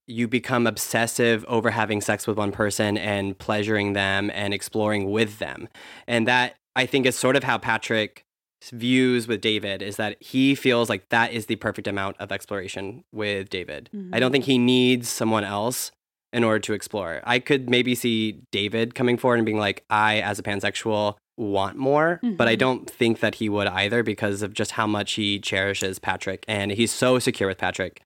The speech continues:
Speaker 2: Let's just kind of go into, in general, kind of a more recurring theme in their relationships of being somebody's first queer relationship and the specific set of concerns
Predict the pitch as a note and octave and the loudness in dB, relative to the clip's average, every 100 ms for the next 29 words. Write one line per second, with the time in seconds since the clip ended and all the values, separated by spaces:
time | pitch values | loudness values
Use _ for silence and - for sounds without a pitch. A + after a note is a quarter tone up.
0 | - C4+ D4+ - D#4+ - F4 C4 A#3 A3+ | -2 0 0 0 -4 0 0 2 2 2
1 | A#3 A3 G#3 A3 G3+ - G#3+ G#3 F#3 G3 | 0 -2 -2 -4 -4 -4 -2 0 0 -2
2 | F#3 F#3+ G3 G#3+ A3+ - - - - E4+ | 0 -2 0 0 0 -4 -12 -16 -4 0
3 | D#4 C#4 B3+ A3+ G#3+ G#3 G#3+ - A3 G#3 | 2 2 2 2 0 -4 -8 -8 -8 -6
4 | G#3 G3+ G#3 G#3+ A#3 B3+ C4 C4 C4 C4 | -8 -8 -6 -2 -2 0 0 0 0 0
5 | C4+ D4 C#4 C4 A3+ F#3+ - _ _ B3+ | 0 0 0 0 -2 -4 -10 _ _ 4
6 | B3+ A#3 A3 A3+ G#3 G#3 G3+ G3+ - - | 6 4 2 0 0 0 0 -2 -4 0
7 | A#3 A#3 - - - A3 G3+ G3+ G3+ G3 | 2 0 -6 -8 -2 0 0 -2 -4 -4
8 | G#3 G3+ F#3+ F#3+ - _ _ _ _ A3 | -4 -6 -4 -4 -6 _ _ _ _ 2
9 | G#3+ G#3 G#3 G#3+ A3 - A#3 - A3 A3 | 2 2 0 -2 -2 -2 -4 -2 -2 -4
10 | - - G3 - - _ G#3+ G3 G3 F#3+ | -4 -2 0 -2 -12 _ 2 2 0 -6
11 | - _ - B3 A3 A3 G#3 G3+ G3 G3 | -18 _ 0 0 2 0 0 -2 -4 -6
12 | - | -10